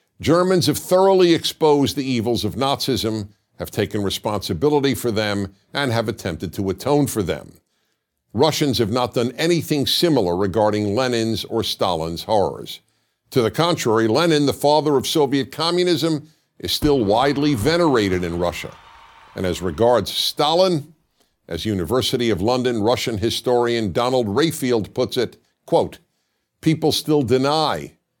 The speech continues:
by assertion or implication, Stalin's Holocaust," unquote.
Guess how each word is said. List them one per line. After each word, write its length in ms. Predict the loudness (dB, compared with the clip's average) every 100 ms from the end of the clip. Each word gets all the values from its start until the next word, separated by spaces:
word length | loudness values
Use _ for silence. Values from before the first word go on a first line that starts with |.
| _
by 180 | -6 -4
assertion 520 | -4 -4 -4 -4 -4
or 160 | -2 0
implication, 840 | 0 -2 -2 -2 -2 -6 -10 -12 -16 _ _
Stalin's 720 | -10 -2 0 0 -2 -4 -8 -6
Holocaust," 760 | -2 -2 -4 -8 -10 -12 -18 _ _ -12
unquote. 600 | -8 -8 -8 -8 -8